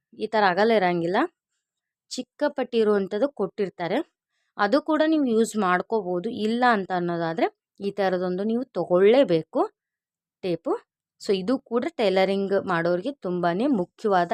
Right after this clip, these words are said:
ಐಟಮ್. So ಇವು ಮೂರು ಆಯ್ತಲ್ವಾ? ಇನ್ನು ಇದು ನೋಡಿ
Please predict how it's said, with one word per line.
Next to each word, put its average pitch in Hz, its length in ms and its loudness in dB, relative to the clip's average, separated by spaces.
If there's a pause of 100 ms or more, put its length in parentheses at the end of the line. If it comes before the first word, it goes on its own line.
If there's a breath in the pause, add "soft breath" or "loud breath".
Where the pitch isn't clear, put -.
ಐಟಮ್. 165 380 -4 (1600 soft breath)
So 240 180 0
ಇವು 220 340 2
ಮೂರು 202 320 -2
ಆಯ್ತಲ್ವಾ? 170 460 -2 (540)
ಇನ್ನು 208 240 -4 (2250)
ಇದು 220 180 0
ನೋಡಿ 339 240 4